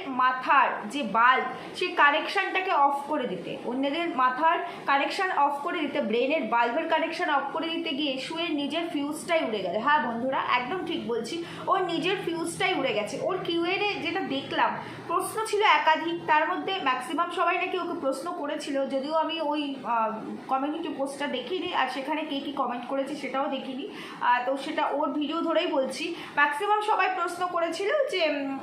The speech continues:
ও যেন ভালো থাকে, যেটাই করবে ভেবেচিন্তে যেন করে। অবশ্যই যারা ভালোবাসে তারা তো ভালোটাই চাইবে definitely। আহ, তো সেখানে দেখলাম বাদবাকি যেটুকু প্রশ্ন ছিল তার সঠিক উত্তর কিন্তু সুয়ের তরফ থেকে আসেনি,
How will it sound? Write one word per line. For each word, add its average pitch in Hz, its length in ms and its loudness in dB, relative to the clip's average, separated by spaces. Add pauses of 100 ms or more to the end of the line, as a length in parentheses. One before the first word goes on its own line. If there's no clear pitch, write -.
ও 349 60 -2
যেন 359 200 0 (160)
ভালো 277 200 4
থাকে, 294 300 -2
যেটাই 285 340 0
করবে 269 300 0
ভেবেচিন্তে 254 540 -2
যেন 240 100 0 (100)
করে। 269 160 0
অবশ্যই 320 480 0 (300)
যারা 330 200 4
ভালোবাসে 320 560 4
তারা 330 140 4
তো 339 80 -2
ভালোটাই 285 480 2
চাইবে 269 300 -2 (100)
definitely। 262 520 -4 (260)
আহ, 254 220 2
তো 359 80 -4
সেখানে 370 380 -2
দেখলাম 392 300 2 (300)
বাদবাকি 294 420 4
যেটুকু 330 360 -2 (100)
প্রশ্ন 294 260 -4 (160)
ছিল 311 160 -2 (160)
তার 311 200 6 (140)
সঠিক 277 360 0 (140)
উত্তর - 280 -4 (140)
কিন্তু 330 380 -4 (260)
সুয়ের 403 420 0
তরফ 359 300 4
থেকে 392 160 0
আসেনি, 240 440 2